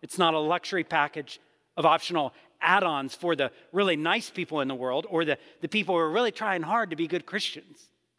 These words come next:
If you're following Jesus, this is expected of you. If Jesus is Lord, we don't have the right to disregard his authority. We don't get to pick and choose what responsibilities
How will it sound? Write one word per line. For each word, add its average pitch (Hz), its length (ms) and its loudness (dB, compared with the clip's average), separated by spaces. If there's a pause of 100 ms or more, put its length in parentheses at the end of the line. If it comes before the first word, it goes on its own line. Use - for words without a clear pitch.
(1000)
If 139 80 -6
you're 180 80 4
following 202 460 2
Jesus, 170 400 -6
this 185 240 -6
is 143 180 -8
expected 175 640 -4
of 170 160 4
you. 131 180 -6 (240)
If 202 180 0
Jesus 220 380 -4
is 160 140 -8
Lord, 208 200 2
we 185 100 0
don't 208 160 0
have 185 200 -2
the 156 100 -2
right 185 340 0
to 151 440 -2 (640)
disregard 175 720 0
his 175 200 -4
authority. 170 640 -4 (500)
We 214 80 2
don't 240 180 2
get 208 200 0
to 180 60 -2
pick - 300 -4
and 185 100 -2
choose 214 380 -4
what 202 180 0
responsibilities 170 1080 -2